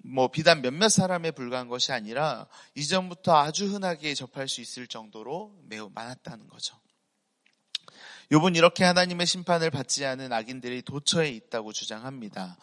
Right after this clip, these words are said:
여러분, 이렇게 욥의 이야기를 들으셨는데 어떠신가요? 욥의 변론처럼 우리가 살아가는 이 일상이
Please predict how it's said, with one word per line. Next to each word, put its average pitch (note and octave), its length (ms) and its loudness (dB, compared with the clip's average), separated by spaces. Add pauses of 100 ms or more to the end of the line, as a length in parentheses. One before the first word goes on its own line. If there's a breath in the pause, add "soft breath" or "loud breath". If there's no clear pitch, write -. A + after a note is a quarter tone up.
(760 loud breath)
여러분, C3+ 640 8 (240)
이렇게 A#2+ 380 0
욥의 A2+ 800 4
이야기를 G2+ 760 -6
들으셨는데 A2 760 -2
어떠신가요? F#2+ 1080 2 (380 soft breath)
욥의 C3+ 340 6
변론처럼 G#2+ 1120 -4 (380 loud breath)
우리가 C3 340 6
살아가는 D#3 640 2
이 A2+ 100 -10
일상이 A2+ 1000 -6